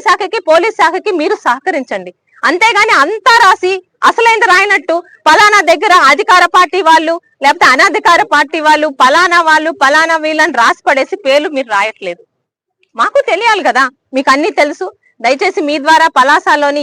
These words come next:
ఎక్కడ ఎటువంటి కబ్జాలు లేకుండా గతంలో జరిగిన అక్రమ కబ్జాలను కూడా బయటకు తీయాలని ఈరోజు ఇక్కడ ఉన్న పెద్దలందరూ అధికారులతో సహా సిద్ధంగా ఉన్నాం. మీ ద్వారా పలాసలో ప్రశాంతంగా బయట కబ్జాలన్నీ తీసి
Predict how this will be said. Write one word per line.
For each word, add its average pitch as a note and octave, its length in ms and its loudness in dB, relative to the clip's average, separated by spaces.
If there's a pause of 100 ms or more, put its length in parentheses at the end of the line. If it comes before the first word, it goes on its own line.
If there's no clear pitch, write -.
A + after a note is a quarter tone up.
(120)
ఎక్కడ - 320 -4
ఎటువంటి C#4+ 260 -4 (100)
కబ్జాలు C#4+ 500 0
లేకుండా C4 380 -2 (420)
గతంలో F4+ 440 2 (120)
జరిగిన D#4+ 380 0 (140)
అక్రమ E4+ 280 -2 (120)
కబ్జాలను D4+ 440 0
కూడా D4+ 140 0 (100)
బయటకు C4 400 -2
తీయాలని D4 460 0
ఈరోజు B3+ 260 -4
ఇక్కడ A#3+ 180 -10
ఉన్న C#4+ 80 -4 (100)
పెద్దలందరూ C4+ 500 -4 (100)
అధికారులతో B3+ 460 -6 (100)
సహా A#3+ 220 0 (440)
సిద్ధంగా C4 440 -2
ఉన్నాం. C4 180 -6 (320)
మీ C4 160 0
ద్వారా C4 220 2 (140)
పలాసలో C#4 480 0 (100)
ప్రశాంతంగా D4+ 680 -2 (220)
బయట C#4 180 -2 (140)
కబ్జాలన్నీ C4+ 600 0
తీసి C#4 240 -8